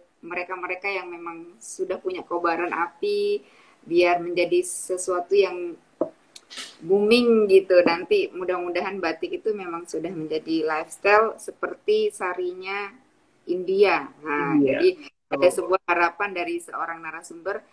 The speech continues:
Speaker 1: bagaimana ya biar batik itu bisa menjadi seperti, eh, kain sari yang di India. Jadi emang dipakai
Speaker 2: Iya.
Speaker 1: di daily life-nya gitu. Seperti itu.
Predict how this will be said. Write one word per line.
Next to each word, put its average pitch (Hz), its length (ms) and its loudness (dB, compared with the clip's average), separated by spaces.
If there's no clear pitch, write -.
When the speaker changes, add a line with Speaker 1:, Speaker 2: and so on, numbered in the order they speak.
Speaker 1:
bagaimana 202 580 -2
ya 185 300 2
biar 180 340 -2
batik 170 460 -6
itu 254 100 -4
bisa 196 380 -6
menjadi 175 420 -6
seperti, 233 560 0
eh, 156 180 -4
kain 190 400 2
sari 214 540 -4
yang 180 180 -4
di 185 160 0
India. 190 460 4
Jadi 165 260 4
emang 190 240 -4
dipakai 170 560 0
Speaker 2:
Iya. 160 60 -8
Speaker 1:
di 165 80 -2
daily 165 400 -2
life-nya 170 580 -6
gitu. 131 440 -10
Seperti - 560 -8
itu. 113 220 -6